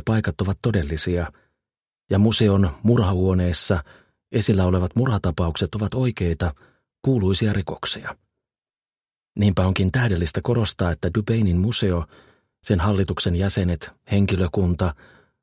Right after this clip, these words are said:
vapaaehtoinen työvoima ja vieraat ovat kokonaan mielikuvituksen tuotetta,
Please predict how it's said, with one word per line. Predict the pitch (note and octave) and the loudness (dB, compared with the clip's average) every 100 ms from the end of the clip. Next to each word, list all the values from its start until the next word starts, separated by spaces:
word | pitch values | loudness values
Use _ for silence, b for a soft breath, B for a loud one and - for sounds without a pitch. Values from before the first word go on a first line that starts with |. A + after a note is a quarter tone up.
| G2 | -2
vapaaehtoinen | G#2+ A#2+ G#2 E2+ G#2 F#2 F2 | 2 4 2 2 0 0 0
työvoima | B2+ A2+ F#2+ F2+ F2 | 0 0 0 2 2
ja | F2+ | 0
vieraat | B2+ B2+ F#2 F2 E2+ - b b b b - | 0 0 0 -2 -2 -6 b b b b -2
ovat | G#2 - | 0 2
kokonaan | C3+ B2 G2 F#2+ G#2 | 0 2 2 4 2
mielikuvituksen | C3 G2 G2 F#2 F#2+ - F2+ | 2 0 -2 -4 -2 -2 -2
tuotetta, | A#2+ B2 E2 - - D#2+ | -2 -2 -4 -4 -4 -4